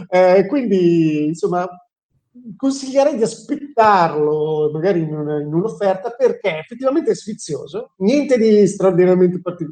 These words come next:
eh, originale, eh. Cioè, sembra in qualche cosa, ricorda l'ambientazione di Serious Sam, quel livello di cazzata egizia lì. Eh, però i vari poteri dei personaggi sono,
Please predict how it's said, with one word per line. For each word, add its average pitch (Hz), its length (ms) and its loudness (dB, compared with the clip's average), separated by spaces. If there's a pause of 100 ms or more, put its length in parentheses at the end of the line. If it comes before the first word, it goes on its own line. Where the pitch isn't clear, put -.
(260)
eh, 175 260 4
originale, 165 840 2
eh. 165 140 -2 (320)
Cioè, 180 220 0
sembra 214 640 2
in 196 160 0
qualche 196 320 4
cosa, 202 360 4
ricorda 165 380 -2
l'ambientazione 151 760 -6
di 131 100 -14
Serious 131 420 -8
Sam, 135 320 -14 (120)
quel 156 140 -4
livello 156 340 2
di 139 160 -6
cazzata 151 540 -8
egizia 139 500 -12
lì. - 140 -20
Eh, 165 880 2
però 226 240 6
i 170 60 4
vari 180 180 2
poteri 190 480 4
dei 156 300 -2
personaggi 180 640 -4
sono, 147 800 -8